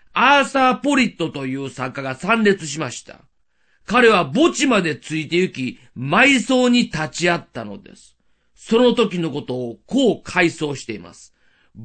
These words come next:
墓地ではどんな祈りも捧げられず、言葉は一つもなかっ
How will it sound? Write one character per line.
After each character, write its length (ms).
墓 160
地 180
で 80
は 220
ど 300
ん 100
な 100
祈 300
り 60
も 100
捧 360
げ 160
ら 160
れ 180
ず、 320
言 360
葉 120
は 180
一 300
つ 240
も 160
な 200
か 120
っ 60